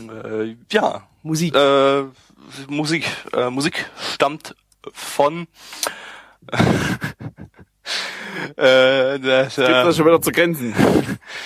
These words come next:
Speaker 1: Ich hab, ich, ich, man merkt, ich bin heute nicht vorbereitet. Von Ike Yoshihiro, der hat unter an-, zu anderem zu Ergo Proxy und zu, ähm,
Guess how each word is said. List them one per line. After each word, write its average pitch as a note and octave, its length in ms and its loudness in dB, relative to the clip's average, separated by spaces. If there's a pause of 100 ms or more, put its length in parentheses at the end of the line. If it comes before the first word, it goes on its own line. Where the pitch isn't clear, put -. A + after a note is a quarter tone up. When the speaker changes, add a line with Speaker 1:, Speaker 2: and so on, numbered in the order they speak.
(280)
Speaker 1:
Ich C3+ 200 4
hab, D3 260 2
ich, C3 300 2
ich, B2 260 -6 (100)
man C#3 140 2
merkt, C#3+ 220 2
ich - 100 -12
bin C3+ 80 -6
heute C3+ 220 -2
nicht C#3 100 -6
vorbereitet. C#3 680 2
Von C#3 200 2
Ike E3 200 0
Yoshihiro, D3 840 0
der C3+ 140 6
hat C3+ 120 2
unter C#3+ 180 2
an-, C#3 120 -4
zu - 200 2
anderem C3+ 320 2
zu C3 280 -2
Ergo C#3+ 340 2
Proxy C#3+ 720 0
und C3 640 0
zu, C3 840 0 (720)
ähm, A#2 640 4